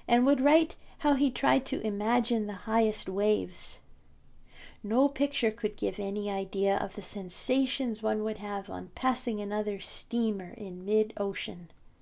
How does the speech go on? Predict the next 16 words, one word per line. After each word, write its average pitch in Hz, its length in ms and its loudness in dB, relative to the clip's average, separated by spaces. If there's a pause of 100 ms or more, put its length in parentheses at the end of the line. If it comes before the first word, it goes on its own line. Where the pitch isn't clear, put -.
(1160)
He 277 140 0
wondered 311 420 4
if - 180 -2
it - 160 -8
did 202 160 -2
not 196 300 -4
take 202 260 -2
real 202 280 2
courage 254 500 -2
to 214 100 -6
put 202 220 -2
one's 196 360 -4
feet 269 320 0
on 175 140 -2
the 190 100 -4
gangplank 190 800 0